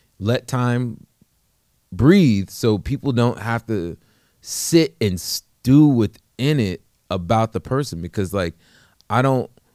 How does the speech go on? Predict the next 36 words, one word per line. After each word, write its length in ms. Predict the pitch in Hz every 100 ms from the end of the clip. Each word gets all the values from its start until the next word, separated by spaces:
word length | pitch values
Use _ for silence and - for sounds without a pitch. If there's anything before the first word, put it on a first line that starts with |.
| _ _ -
right 240 | 120 110
now, 200 | 127 139
I 100 | 117
don't 220 | 120 104
want 220 | 110 117
every 240 | 101 117 113
five-minute 560 | - 117 113 104 110 -
update 400 | 104 85 110 98
of 100 | 95
every 180 | 101 101
piece 220 | 117 107
of 80 | 101
information 480 | 98 95 98 - 98
you 140 | 98
get 200 | 90 98
about 280 | 95 92 87
the 80 | 95
situation 500 | 98 92 98 107 90
unless 280 | 92 92
you 60 | 104
find 440 | - 98 92 98
the 60 | 85
killer. 460 | - 127 107 85 85 _ _ _ -
Like, 360 | 98 92 82 _ _ _ _
I 160 | 92 107
just 400 | 113 117 - - _ -
want 460 | 98 107 113 90 -
to 100 | 101
spend 280 | - 113 104
time 600 | 113 113 107 104 95 82 _ _ _ _ _ -
remembering 680 | 101 95 104 107 104 98
the 80 | 87
artist, 600 | - 110 90 - - - _ _ _
remembering 500 | 95 95 101 101 95
the 60 | 82
person. 480 | - 98 - 64